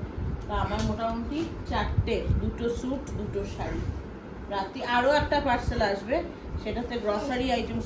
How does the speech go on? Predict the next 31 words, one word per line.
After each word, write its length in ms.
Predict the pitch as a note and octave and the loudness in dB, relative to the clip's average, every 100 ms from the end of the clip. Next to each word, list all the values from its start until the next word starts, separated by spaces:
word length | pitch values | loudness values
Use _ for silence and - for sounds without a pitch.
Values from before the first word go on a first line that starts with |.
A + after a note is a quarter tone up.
| - | 0
পাঠানো 360 | G#3 G#3+ G3 | 0 0 0
হবে, 240 | G3 - - | 2 2 0
ওখানকার 520 | F3+ A3+ G3 G3+ F#3+ | -2 -4 -4 -6 -4
যা 180 | F#3 F3+ | -2 0
যা 100 | F#3+ | 0
জিনিস 300 | F#3 F3+ - - | 0 -4 -6 -6
বিখ্যাত 380 | F3 - G#3+ - C4 | -4 -4 -4 -6 -6
সেগুলো। 320 | - B2+ - - - - - - - - - - - - - - - | -6 -8 -10 -10 -10 -8 -8 -10 -10 -12 -10 -12 -10 -10 -10 -10 0
তো 80 | D#4 | 6
এসেছে 440 | D#4+ D4 D#4 - D4 | 6 6 2 4 6
হচ্ছে 340 | D4 D4 D#4 D4+ D#4 D4 | 6 4 8 12 12 12
এই 160 | B3+ B3+ | 10 6
একটা 280 | A#3+ B3 C4 | 4 4 4
জিনিস, 340 | B3+ B3 D4+ | 4 2 2
সেটা 260 | C4 G#3+ A#3 | 0 2 4
হচ্ছে 420 | A#3 A3 B3 A#3 | 4 2 2 4
যখন 300 | A3 G#3+ B3 | 4 2 4
লাগানো 480 | G#3+ F#3 G3 A#3 A#3+ | 8 8 8 4 4
হবে 160 | A3+ A#3+ | 4 2
তখন 260 | G3+ G#3+ | 2 2
আরও 160 | G3 G3 | 2 4
বেটার 320 | F#3 - G3+ | 4 4 4
বুঝতে 260 | F#3+ F#3+ G#3 | 2 2 4
হবে। 140 | G#3 | 6
এটা 120 | G3 | 6
এরকম 280 | F#3+ F#3+ G3+ | 6 4 4
দেওয়ালে 320 | F#3+ F3+ G3 | 6 8 6
থাকবে, 380 | G3+ G#3 F#3 A3 | 6 4 4 4
সেটা 200 | G#3+ G3+ | 4 4
তো 100 | G#3 | 4
বুঝছোই, 500 | G#3 A3 - - A3+ | 2 2 4 6 8